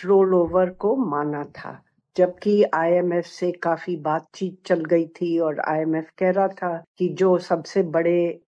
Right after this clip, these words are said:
डेट, जिनसे लोन्स लिए हैं श्रीलंका ने, उन देशों को डेट रोलओवर मानना चाहिए।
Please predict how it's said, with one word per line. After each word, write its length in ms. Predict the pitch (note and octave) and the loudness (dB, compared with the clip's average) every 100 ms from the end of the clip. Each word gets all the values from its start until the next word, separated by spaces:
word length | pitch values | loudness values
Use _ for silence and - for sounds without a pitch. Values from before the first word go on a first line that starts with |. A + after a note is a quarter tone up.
| D#3+ | -12
डेट, 440 | D#3 D#3+ F3+ F#3 _ D#3+ | -4 2 2 0 _ -4
जिनसे 380 | F3+ F#3 F#3+ F3 | -2 -2 -2 -2
लोन्स 500 | E3+ F3+ F#3+ F#3 D3+ | 0 2 0 -2 -2
लिए 300 | F3 B3+ G#3 | 0 0 -2
हैं 220 | D#3+ D3 | -4 -10
श्रीलंका 640 | - D3+ C#3 C#3 C3+ B2+ | -10 -12 -8 -8 -6 -6
ने, 300 | C#3 C3+ C#3+ - | -2 -2 -2 2
उन 280 | A3 A#3 | 2 4
देशों 380 | F#3+ F#3 F#3 F#3 | 2 0 2 -2
को 180 | E3+ A#3+ | 0 0
डेट 300 | G3+ E3 E3 - | 0 -2 -4 -6
रोलओवर 520 | D#3+ C#3+ D3 C#3 G3+ | -6 -4 -6 -4 -6
मानना 460 | A#3 D#3+ G3 G3+ A3 | -4 -2 0 0 -2
चाहिए। 500 | G#3 D#3+ C#3 D3+ | -4 -10 -10 -14